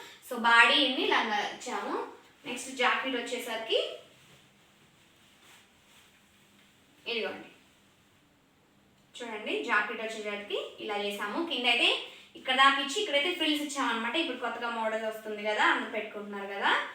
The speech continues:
పిల్లలకి చక్కగా ఉంటుంది. ఇది కూడా అంతే అండి, only ఫైవ్ హండ్రెడ్ రూపీసేనండి. ఎవరైతే మిస్ అయితే చేసుకోవద్దు.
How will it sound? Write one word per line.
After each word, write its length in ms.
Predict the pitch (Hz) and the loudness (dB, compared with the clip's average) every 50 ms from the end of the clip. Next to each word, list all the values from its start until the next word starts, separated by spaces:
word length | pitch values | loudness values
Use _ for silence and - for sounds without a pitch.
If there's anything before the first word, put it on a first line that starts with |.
| - - - - - - - | -16 -20 -20 -20 -20 -16 -10
పిల్లలకి 380 | 247 240 233 240 247 247 240 226 | -6 -4 -4 -2 -4 -4 -4 -6
చక్కగా 280 | - - 220 233 240 | -6 -6 -2 2 2
ఉంటుంది. 340 | 233 233 220 220 220 247 285 | 2 2 2 -2 -4 -4 -2
ఇది 180 | 294 285 277 269 | -2 -2 0 2
కూడా 200 | 311 339 339 - | 6 8 10 10
అంతే 260 | 277 277 269 269 254 | 10 8 6 6 4
అండి, 200 | 254 269 302 330 | 4 4 4 4
only 340 | 294 269 269 302 330 381 392 | 4 4 6 6 6 6 6
ఫైవ్ 260 | - - 294 269 269 262 | 6 6 6 6 6 4
హండ్రెడ్ 280 | 254 254 247 247 240 | 4 2 2 0 0
రూపీసేనండి. 800 | 240 233 240 240 233 240 240 226 214 214 214 214 226 285 359 392 | -2 -6 -6 -6 -6 -4 -2 -2 -2 -2 -2 -2 0 2 2 4
ఎవరైతే 540 | 392 381 - 226 - 269 277 269 269 277 269 | 4 4 2 2 2 2 2 2 2 2 0
మిస్ 240 | 254 240 240 262 262 | 0 0 -2 -2 -2
అయితే 360 | 247 240 254 262 269 247 233 | -2 -2 -2 -2 -2 -2 -4
చేసుకోవద్దు. 680 | 220 - - 233 220 208 208 202 - 330 403 - - | -4 -4 -6 -4 -4 -2 -2 -2 -2 -2 -2 -2 -2